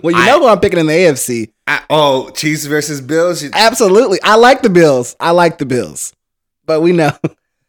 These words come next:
Speaker 2: All right, so
Speaker 1: Patrick
Speaker 2: we're on the
Speaker 1: Mahomes
Speaker 2: same
Speaker 1: is
Speaker 2: side here. I, I, I thought that would be the case, so I got a bonus for you. This Friday, when we drop, Celtics play the seventy-sixers.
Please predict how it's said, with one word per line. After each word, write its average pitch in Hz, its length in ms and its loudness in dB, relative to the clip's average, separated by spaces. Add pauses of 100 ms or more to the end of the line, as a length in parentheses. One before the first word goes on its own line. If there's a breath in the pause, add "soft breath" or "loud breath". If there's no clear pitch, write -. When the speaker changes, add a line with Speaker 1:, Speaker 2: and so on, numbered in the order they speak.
(180)
Speaker 2:
All 165 120 0
right, 190 160 2
so - 160 0
Speaker 1:
Patrick 196 160 2
Speaker 2:
we're 196 100 0
on 160 80 2
the 185 60 0
Speaker 1:
Mahomes 185 220 4
Speaker 2:
same 180 80 0
Speaker 1:
is 135 140 0
Speaker 2:
side 151 300 -2
here. 156 460 -10
I, 123 480 -4
I, 143 180 0
I 151 40 -2
thought 156 380 -4
that 143 140 0
would 127 200 -6
be 135 80 -6
the 123 140 -8
case, 127 400 -8
so 139 60 -8
I 127 60 -6
got 127 160 -6
a 110 60 -6
bonus 131 420 -4
for 117 220 -10
you. 110 320 -10 (460)
This 180 280 -6
Friday, 143 580 -4
when 139 280 -8
we 151 200 -12
drop, 110 500 -8 (240)
Celtics 151 560 -6
play 139 140 -6
the 120 100 -10
seventy-sixers. 127 1080 -12